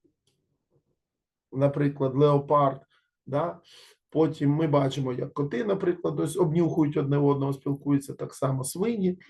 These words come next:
Да? Тобто дуже велику кількість інформації вони можуть передати мімікою, жестами, своїми пахощами, різноманітними звуками. Ну, собака, коли злий, він, е, гарчить, да? Це зрозуміло. Да?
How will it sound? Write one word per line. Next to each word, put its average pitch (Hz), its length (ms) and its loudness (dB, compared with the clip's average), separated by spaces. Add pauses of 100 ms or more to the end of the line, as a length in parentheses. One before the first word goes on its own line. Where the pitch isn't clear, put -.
(400)
Да? 160 160 4
Тобто 147 300 -2
дуже 180 260 2
велику 165 380 2
кількість 147 360 -6
інформації 139 600 -2
вони 139 180 0
можуть 147 300 0
передати 131 500 2
мімікою, 139 880 -2
жестами, 156 880 0 (160)
своїми 135 380 2
пахощами, 170 760 0
різноманітними 131 760 -2
звуками. 151 480 -2 (320)
Ну, 156 100 0
собака, 160 420 2
коли 139 300 4
злий, 131 240 4
він, 120 220 -4
е, 131 520 -8
гарчить, - 520 -10 (340)
да? 160 300 0 (360)
Це 151 180 -2
зрозуміло. 143 760 2 (300)
Да? 160 260 0